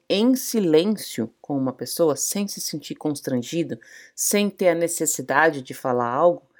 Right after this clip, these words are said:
é um sinal de amizade. Eu acho que a minha filha hoje é a minha melhor amiga, embora ela não seja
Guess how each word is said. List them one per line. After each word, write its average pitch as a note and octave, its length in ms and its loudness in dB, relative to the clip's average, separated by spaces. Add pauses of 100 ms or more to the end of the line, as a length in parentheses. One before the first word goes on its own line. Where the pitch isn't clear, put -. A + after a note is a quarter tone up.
(460)
é D#3+ 120 4
um E3 100 0
sinal D#3 340 0
de C#3+ 60 0
amizade. D3 580 -4 (880)
Eu G#3+ 200 2
acho G#3+ 260 0
que G3 200 -2
a F#3 80 4
minha F3+ 180 0
filha E3+ 380 4
hoje D#3 400 2
é D3+ 80 4
a D3 40 4
minha D3 160 0
melhor C#3 340 4
amiga, B2 460 2
embora G3 840 0
ela D#3 220 2
não G#3 160 -6
seja G3+ 560 -2